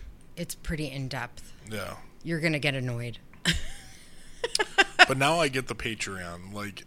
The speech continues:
Speaker 2: if you guys, please, like, we're not, like, asking for money, but, like, this is a full-time job.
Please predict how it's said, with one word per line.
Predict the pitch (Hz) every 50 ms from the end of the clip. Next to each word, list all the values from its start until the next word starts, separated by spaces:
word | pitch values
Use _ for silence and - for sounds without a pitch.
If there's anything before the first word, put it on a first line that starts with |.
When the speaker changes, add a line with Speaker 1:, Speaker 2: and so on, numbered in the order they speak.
| - -
Speaker 2:
if | - 117 107 - -
you | 117
guys, | 113 120 117 117 117 113 113 107 - - - - - - - - - - - -
please, | - - 120 117 120 120 123 120 - -
like, | 104 107 104 104 101 101 98 - - - - - - - - - -
we're | 113
not, | 110 120 120 127 123 120
like, | 123 120 110 113
asking | 113 113 117 - - - 131 135
for | 131 - 147 139
money, | 135 139 143 147 147
but, | 139 131 - 104 98 - -
like, | 101 113 110 104 - -
this | - 143 143 - 208
is | 214
a | 208 196
full-time | - - 147 135 - - 117 107 104 101
job. | - 98 113 110 82 82